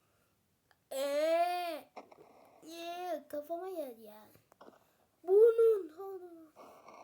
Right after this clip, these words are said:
Benim bazukam nerede? Kötü adam geliyor bak şimdi. Bazukam nerede? Bazukam.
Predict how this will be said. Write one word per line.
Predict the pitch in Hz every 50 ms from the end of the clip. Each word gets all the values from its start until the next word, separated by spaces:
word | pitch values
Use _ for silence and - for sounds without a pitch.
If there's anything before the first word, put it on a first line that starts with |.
| - - - - - - - - - - - - - - 285
Benim | 294 349 415 440 415 403 381
bazukam | 392 415 440 480 494 - 539 554 571 571
nerede? | 539 480 440 381 - 427 466 480 453 - _ _ _ _ _ _ _ -
Kötü | - 339 330 339 339 480
adam | 453 453 466 466 466 466 453
geliyor | 440 392 370 349 349 320
bak | 330 311 - - -
şimdi. | - 339 330 330 311 320 349 - _ _ _ _ _ _ _ _ _ _ _ _ _ _ _ _ _ _ _ _ _ _ _ _ _ _ _ _ _ _ _ _ -
Bazukam | 247 262 277 294 330 330 - 427 440
nerede? | 494 523 539 494 427 359 330 294 285 - - _ _ _ _ _ _ _ - 117 - - - _ _ _ _ _ _ _ _ _ _ _ _ _ _ _ _ _ _ _ _
Bazukam. | 262 269 269 277 269 302 294 - - 381 403 440 427 370